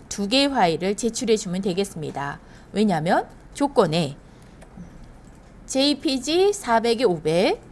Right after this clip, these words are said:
피에스디 사십에 오십. 요렇게 제출해주면 되고요. 작업을 하다 보니까 모르고 화살표 하나를 안 했어요. 아니면 모르고 글자가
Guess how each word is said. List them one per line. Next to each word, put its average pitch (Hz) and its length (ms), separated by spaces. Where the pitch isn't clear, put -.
피에스디 349 800
사십에 196 560
오십. - 400
요렇게 175 400
제출해주면 214 720
되고요. 165 420
작업을 370 420
하다 440 220
보니까 247 520
모르고 302 760
화살표 480 380
하나를 330 300
안 233 200
했어요. 156 500
아니면 208 420
모르고 247 520
글자가 262 580